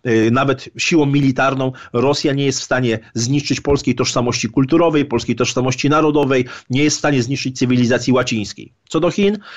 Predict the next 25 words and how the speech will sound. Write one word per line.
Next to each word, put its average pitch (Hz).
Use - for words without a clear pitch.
Chiny 185
nie, 156
nie 165
narzucają 143
swojej 120
matrycy 117
kulturowej. 123
Znając 117
historię 123
Chin 120
od, 120
y, 110
z 107
ostatnich 127
kilku 139
tysięcy 127
lat, 123
wiemy 120
o 117
tym, 120
że 113
Chiny 120
nigdy 143
nie 127
starały 123